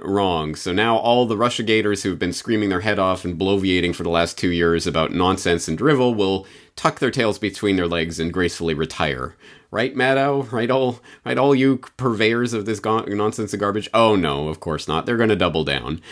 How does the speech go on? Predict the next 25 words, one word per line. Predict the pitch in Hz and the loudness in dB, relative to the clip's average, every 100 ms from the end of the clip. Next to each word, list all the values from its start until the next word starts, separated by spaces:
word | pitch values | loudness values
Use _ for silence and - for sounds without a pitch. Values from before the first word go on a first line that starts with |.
| - - - - | -20 -20 -20 0
Um, | 107 113 113 117 | 4 4 4 2
so | - 185 | 0 2
this | 208 208 | 2 2
is | 196 | 0
a | 175 | 0
time | - 135 135 139 | -2 2 4 4
that | 123 | 2
we | 120 | -2
should | 120 117 | -2 -2
at | 120 | 0
least, | 170 127 - - _ - _ _ - | 2 2 0 -8 _ -20 _ _ -4
I | 147 | 0
mean, | 147 135 123 - | 4 4 0 -4
sure, | - 131 82 76 _ _ _ | -2 0 0 -4 _ _ _
a | - | -4
little | 110 131 117 | -2 0 -2
pat | 92 127 117 | 0 2 2
on | |
the | 107 | 2
back | 104 104 - | 2 2 0
for | 98 | -2
all | |
the | 92 92 | 0 2
anti-Russiagators | 98 98 87 87 87 82 85 80 82 - | 0 0 0 0 -2 0 0 0 -2 -2
who | 85 78 | -4 -4